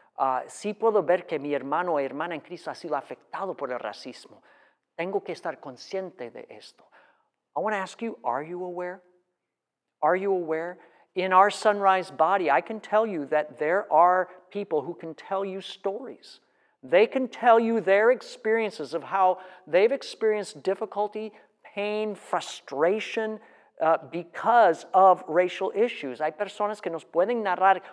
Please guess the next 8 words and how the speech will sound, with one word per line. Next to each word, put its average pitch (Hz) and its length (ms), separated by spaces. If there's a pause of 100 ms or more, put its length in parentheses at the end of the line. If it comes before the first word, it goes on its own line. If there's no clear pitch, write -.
(100)
cómo 214 200
han 220 220
experimentado 190 800
problemas 151 520
por 147 160
el 139 60 (280)
racismo. - 880 (760)
And, 190 180